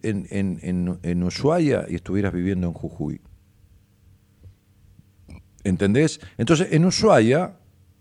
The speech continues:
ponele que la vida te trajo, la vida, ¿no? Que va más allá de lo que uno puede comprender. La vida es un enigma para ser vivido, no para ser descifrado, ¿no?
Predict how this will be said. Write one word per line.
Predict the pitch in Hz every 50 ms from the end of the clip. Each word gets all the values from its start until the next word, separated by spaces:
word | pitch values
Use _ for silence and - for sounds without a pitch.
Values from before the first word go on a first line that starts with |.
| _ _ - - _ - 76 71 52 52 - - - - _
ponele | _ 82 92 110 120 123 113
que | - 101 95 - - _ _ _ _ _ _ _ _ _ _ _ _ _ _ - - - - - -
la | 85 92 92 92
vida | 95 120 131 131 135 127 -
te | - 107 85
trajo, | - 127 120 110 - - - - 104 113 143 156
la | 131 98
vida, | 82 95 95 90 78 85 101 123 131 -
¿no? | 101 104 123 139 131 117 -
Que | - 87
va | 73 82 85
más | 87 90 - -
allá | 82 76 101 98 90
de | 80 73
lo | 73
que | 69 87
uno | 80 78
puede | - 78 80 76 73
comprender. | - 71 67 71 - 71 69 69 69 67 67 65
La | 69
vida | 76 82 90 95
es | 87 -
un | 92 87 80
enigma | 78 82 90 90 90 90 82 73
para | - 71 76
ser | - - 87 80
vivido, | 80 78 80 87 104 110 101 82 73 73
no | 80 73
para | - 76 73 71
ser | - 80 76
descifrado, | 69 71 67 - 76 69 - - 67 58 55 50 50 53 -
¿no? | 76 101 127 127